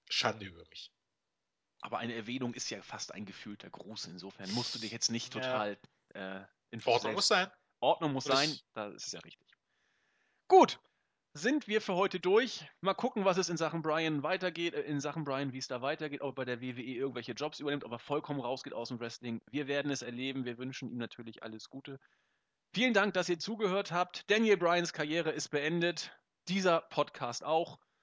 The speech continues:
Speaker 2: Wir hören uns die Tage wieder. Irgendwas wird immer gehen. N X T wird kommen, der Raw Flashback wird kommen.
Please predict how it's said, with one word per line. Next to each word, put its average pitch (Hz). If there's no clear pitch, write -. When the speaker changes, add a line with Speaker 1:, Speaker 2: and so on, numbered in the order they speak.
Speaker 2:
Wir 180
hören 175
uns 151
die 139
Tage 139
wieder. 151
Irgendwas 175
wird 127
immer 135
gehen. 123
N 165
X 147
T 156
wird 139
kommen, 131
der 131
Raw 127
Flashback 131
wird 123
kommen. 123